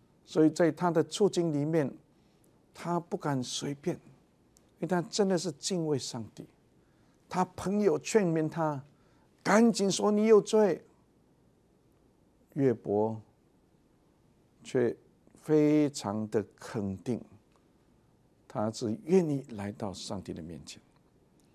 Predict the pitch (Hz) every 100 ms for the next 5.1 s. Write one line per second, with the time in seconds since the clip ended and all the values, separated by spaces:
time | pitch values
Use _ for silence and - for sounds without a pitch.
0 | _ _ _ _ - 95 - - 190 135
1 | 107 104 95 - _ _ - 104 92 -
2 | 90 - - _ _ _ _ _ _ _
3 | _ _ _ _ _ _ _ _ _ -
4 | 107 107 110 101 101 104 - 101 92 90